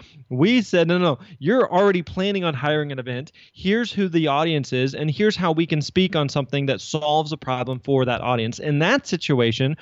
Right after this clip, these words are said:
we are solving the problem for that, not only that audience, but also solving the problem for that potential client. So the more specific you can be,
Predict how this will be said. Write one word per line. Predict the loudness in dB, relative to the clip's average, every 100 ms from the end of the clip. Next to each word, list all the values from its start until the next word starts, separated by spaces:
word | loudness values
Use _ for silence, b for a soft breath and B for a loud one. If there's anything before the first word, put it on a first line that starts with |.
| B B
we | 2 4
are | 4
solving | 2 -2 -2 0 -2 -4 -4 -8
the |
problem | -8 -8 -6 -4 -2 -4 -6
for | 0 2 4 4 2
that, | 2 0 0
not | 0
only | 2
that | 2 2
audience, | 2 2 2 0
but | 0
also | -2 -2
solving | -2 -2 -2
the |
problem | -2 -2 -2 -4 -2
for | 2 4 4 2 B B -6
that | 0 0 -2 -4
potential | -8 -4 -4 -2
client. | -6 -4 -2 -2 -2 0
So | 0 B B B _
the | -2
more | 2 4 2
specific | -2 -2 0 0
you | -4
can | -4 -6
be, | -4 -2 0 2 0